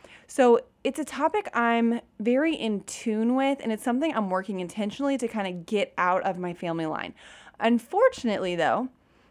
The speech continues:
it's not just about me not becoming an addict. It's about providing my children with the coping methods and the knowledge to overcome this path in their life, because even if I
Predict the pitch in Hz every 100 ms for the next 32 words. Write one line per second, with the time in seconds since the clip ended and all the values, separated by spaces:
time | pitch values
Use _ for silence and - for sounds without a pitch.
0 | _ 254 262 277 320 381 403 - 262 220
1 | 190 - - 202 214 262 220 160 180 190
2 | _ _ _ _ 220 214 208 208 208 208
3 | 180 165 160 160 - - - _ - -
4 | _ - 262 302 277 269 240 233 220 185
5 | - 262 247 180 165 160 196 196 190 -
6 | 247 262 202 180 - 175 175 - - -
7 | - - - 220 220 214 208 208 220 214
8 | 220 262 220 170 - 202 202 - 240 247
9 | 202 - 202 185 233 247 196 170 165 302
10 | - 254 240 226 - - _ - 311 523
11 | 330 - 226 330 269 233